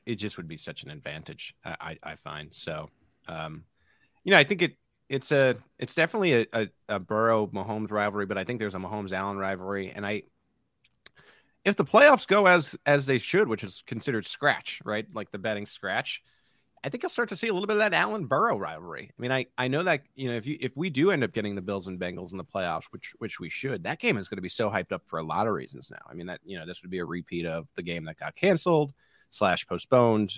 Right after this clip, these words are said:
Um, and, and then you have those, those quarterbacks going at each other. And, like, that's a, a huge advantage too. You, you know, you talk about, John,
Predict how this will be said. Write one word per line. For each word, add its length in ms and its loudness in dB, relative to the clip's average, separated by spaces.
Um, 480 -2
and, 280 2
and 100 0
then 140 2
you 80 0
have 160 4
those, 260 2
those 180 2
quarterbacks 440 2
going 160 0
at 100 0
each 160 -6
other. 140 -2
And, 80 -2
like, 180 -6
that's 220 2
a, 180 8
a 80 2
huge 240 2
advantage 480 0
too. 200 4
You, 200 0
you 100 -4
know, 80 0
you 120 -2
talk 260 4
about, 220 2
John, 360 0